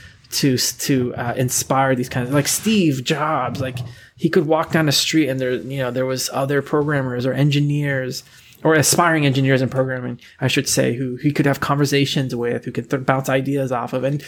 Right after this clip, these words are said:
within that community of learning and,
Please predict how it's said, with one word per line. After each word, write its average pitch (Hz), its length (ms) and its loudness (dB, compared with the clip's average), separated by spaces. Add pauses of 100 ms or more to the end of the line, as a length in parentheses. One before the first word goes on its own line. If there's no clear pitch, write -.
(220)
within 214 680 2
that 175 240 0
community 175 640 2
of 139 200 -2
learning 147 680 -4
and, 127 200 -6